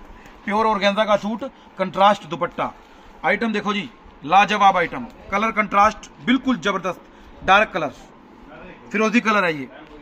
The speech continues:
पैरेट कलर का दुपट्टा। अगला कलर है इसमें पैरेट, इसका उल्टा आ जाएगा जी, इसमें फिरोजी कलर का दुपट्टा रहेगा। लो जी, चारों कलर खोल के दिखाने वाला सूट है जी, बहुत ही प्यारा सूट, अल्टीमेट आइटम, प्रीमियम क्वालिटी,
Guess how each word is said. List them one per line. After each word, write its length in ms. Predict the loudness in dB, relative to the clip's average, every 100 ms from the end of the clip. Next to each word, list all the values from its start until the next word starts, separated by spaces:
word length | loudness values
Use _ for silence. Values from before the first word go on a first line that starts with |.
| -20 -8
पैरेट 280 | 2 2 2
कलर 140 | 0 0
का 100 | -2
दुपट्टा। 420 | 0 -4 2 2 2 -4 -20 -20 -20 -20 -10
अगला 200 | -4 -2
कलर 180 | -2 -2
है 80 | -2
इसमें 180 | -2 -2
पैरेट, 400 | 2 4 2 -2 -16 -20
इसका 200 | -8 -2
उल्टा 220 | 0 4
आ 100 | 4
जाएगा 200 | 4 0
जी, 100 | -4 -8 -14 -18 -18 -18 -20 -12
इसमें 260 | -8 -2 0
फिरोजी 340 | 0 -2 0 0
कलर 200 | 0 0
का 80 | -2
दुपट्टा 360 | -2 -2 4
रहेगा। 280 | 4 4 -2 -6 -14 -18 -18 -20 -10
लो 160 | -10
जी, 140 | -10 -14 -20 -20 -20 -20 -20 -20 -20 -20 -20 -16 -12 -12 -14 -8
चारों 220 | -4 -2
कलर 180 | -4 -10
खोल 220 | -6 -6 -4
के 80 |
दिखाने 220 | -4 -4 -4
वाला 120 | -6
सूट 160 | -8
है 60 | -10
जी, 100 | -12 -16 -20 -20 -20 -6
बहुत 260 | -2 -2
ही 40 | 0
प्यारा 240 | 2 2
सूट, 260 | 0 -6 -10 -18 -20 -20 -20 -14 -2
अल्टीमेट 420 | -2 0 -2 2
आइटम, 300 | 2 2 0 -2 -12 -20 -20 -20 -8
प्रीमियम 320 | -2 0 0 4
क्वालिटी, 440 | 4 4 2 -4